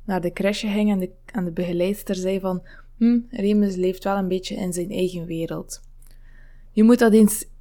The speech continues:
eh, zoeken op Google. "Kind leeft in zijn eigen wereld." Ik denk dat de eerste tien pagina's van Google, eh, gaan over autisme. En direct naar autisme. Dus het is niet iets dat,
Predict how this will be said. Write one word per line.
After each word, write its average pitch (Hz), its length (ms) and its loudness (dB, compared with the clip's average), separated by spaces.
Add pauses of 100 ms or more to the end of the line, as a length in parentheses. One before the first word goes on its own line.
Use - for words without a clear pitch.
(100)
eh, 190 300 6
zoeken 233 380 2
op 185 180 0
Google. 180 440 2 (160)
"Kind 233 360 2
leeft 226 420 4
in 208 240 2
zijn 185 200 0
eigen 196 440 2
wereld." 180 680 -2 (500)
Ik 202 140 -4
denk 247 220 6
dat 220 120 6
de - 80 0
eerste 220 380 4
tien 220 260 4
pagina's 208 520 4
van 196 220 2
Google, 190 380 6
eh, 175 400 0
gaan 190 220 2
over 175 220 -2
autisme. 175 560 2
En 196 180 6
direct 226 520 6
naar 185 180 2
autisme. 170 640 -2 (600)
Dus 196 140 0
het - 80 -8
is 202 100 6
niet 214 300 8
iets - 120 -10
dat, 185 480 4